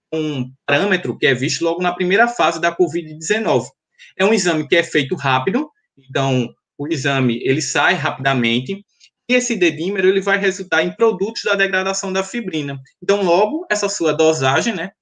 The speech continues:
essa avaliação laboratorial pode indicar processos que podem estar, em vir a acontecer, seja uma trombose venosa, seja um tromboembolismo pona-, monar,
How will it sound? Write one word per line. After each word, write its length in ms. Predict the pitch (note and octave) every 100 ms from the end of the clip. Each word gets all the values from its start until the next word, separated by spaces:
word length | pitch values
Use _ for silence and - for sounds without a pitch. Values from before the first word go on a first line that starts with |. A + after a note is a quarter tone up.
| _ _ _ -
essa 160 | D#3
avaliação 640 | D3+ F#3+ F3+ D3+ C#3+ C3 A#2+
laboratorial 840 | C#3 C3 B2 A#2+ A2 G#2+ A#2+ D#3
pode 180 | E3 E3+
indicar 380 | F3 F3+ F3+ D#3+
processos 800 | G#3+ A3+ A3+ - D#3 F#3+ - C3
que 120 | -
podem 260 | C#3+ C#3+ D3
estar, 420 | - C3+ B2+ C3+ - _ -
em 120 | F#3
vir 200 | E3 D#3+
a 60 | G3+
acontecer, 640 | G3+ D#3+ C#3 C3 A#2 G2 _ _ -
seja 260 | - G3 F#3+
uma 100 | E3
trombose 460 | D3 B2+ A#2 G#2+
venosa, 760 | G2 D3 C3+ C3+ C3+ B2+ B2+ B2+ -
seja 300 | - E3 D#3+
um 100 | D3
tromboembolismo 800 | C#3 B2+ A#2+ A#2+ A#2+ A2 A2+ G#2
pona-, 400 | B2+ D3 D#3 D3 - _
monar, 460 | C#3+ D3 C#3 D3 D3+